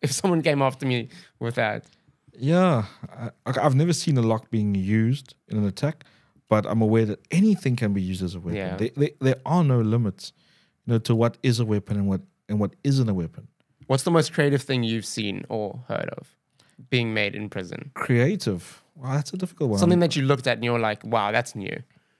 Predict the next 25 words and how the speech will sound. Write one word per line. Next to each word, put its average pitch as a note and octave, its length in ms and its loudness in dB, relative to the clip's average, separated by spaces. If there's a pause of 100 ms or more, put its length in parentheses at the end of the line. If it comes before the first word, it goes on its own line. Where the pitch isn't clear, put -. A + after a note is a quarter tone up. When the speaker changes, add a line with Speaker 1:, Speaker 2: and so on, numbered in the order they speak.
(480)
Speaker 2:
W-, C3+ 160 0 (100)
we've D#3 180 2
got A3+ 140 4
a F3 40 4
female E3+ 540 2
prison. F2 460 -4
Maybe A2 200 0
I, A2+ 80 2 (380)
<laughs> - 400 -18
maybe B2+ 140 4
this B2 140 0
falls B2+ 300 0
into A2 300 0
the, G2+ 300 -2
the F#2 100 -6
category G#2 520 -2
of, F2+ 360 -4 (500)
of F#2+ 240 -2
funniest A2+ 640 0
thing F#2+ 120 -2
you've F2+ 120 -2
seen E2+ 160 -8
in E2 140 -6
prison. D#2 320 -12 (580)
Um, G#2+ 480 2